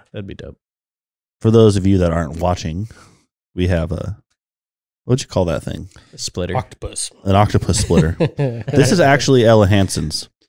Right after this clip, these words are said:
Speaker 3: Oh,
Speaker 2: So
Speaker 3: nice.
Speaker 2: thank you, Ella.
Speaker 1: Thank
Speaker 2: Ours
Speaker 1: you.
Speaker 2: broke at O T B Open, and she pulled this out of her backpack and then left without it. And so now we're using it.
Speaker 3: One throw Ella, bagel powered.
Speaker 2: Hell yeah.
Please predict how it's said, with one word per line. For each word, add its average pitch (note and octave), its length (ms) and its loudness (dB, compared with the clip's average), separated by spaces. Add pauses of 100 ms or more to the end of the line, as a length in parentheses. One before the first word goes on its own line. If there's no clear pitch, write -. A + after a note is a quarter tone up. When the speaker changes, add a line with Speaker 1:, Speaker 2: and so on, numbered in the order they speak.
(360)
Speaker 3:
Oh, F3+ 60 -2
Speaker 2:
So G#3 60 4
Speaker 3:
nice. - 340 2
Speaker 2:
thank B2+ 200 2
you, A2 100 4
Ella. F#2+ 360 4
Speaker 1:
Thank G#2+ 180 -6
Speaker 2:
Ours C3 240 4
Speaker 1:
you. A2+ 60 0
Speaker 2:
broke A#2+ 320 4
at G#2+ 160 2
O A#2+ 100 6
T A#2+ 140 0
B G#2+ 160 4
Open, C#3 300 4
and A#2 100 0
she A2+ 300 0
pulled A2+ 260 2
this A2+ 140 2
out A#2 100 4
of G#2+ 80 0
her G2+ 60 0
backpack - 560 -2 (520)
and G2 680 2
then G2+ 180 2
left G2+ 180 4
without F2+ 280 2
it. - 240 -2
And E2 200 -6
so - 100 -4
now E2+ 200 0
we're D#2+ 200 -2
using D#2+ 320 -2
it. D#2 120 -8 (640)
Speaker 3:
One G#2+ 200 -14
throw A2+ 220 -10
Ella, A#2+ 260 -10
bagel A2 280 -12
powered. B2+ 400 -12 (200)
Speaker 2:
Hell E2+ 300 -2
yeah. F#2 260 2